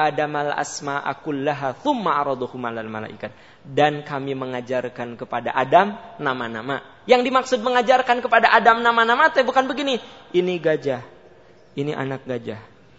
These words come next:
Ini semut. Yang dimaksud Allah mengajarkan ilmu,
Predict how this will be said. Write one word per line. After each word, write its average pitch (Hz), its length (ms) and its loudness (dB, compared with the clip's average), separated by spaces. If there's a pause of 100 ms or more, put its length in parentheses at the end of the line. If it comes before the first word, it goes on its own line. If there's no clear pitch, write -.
(420)
Ini 143 400 -6
semut. 123 400 -10 (720)
Yang 139 240 -2
dimaksud 135 320 -6
Allah 135 280 0
mengajarkan 123 640 -6
ilmu, 117 680 -8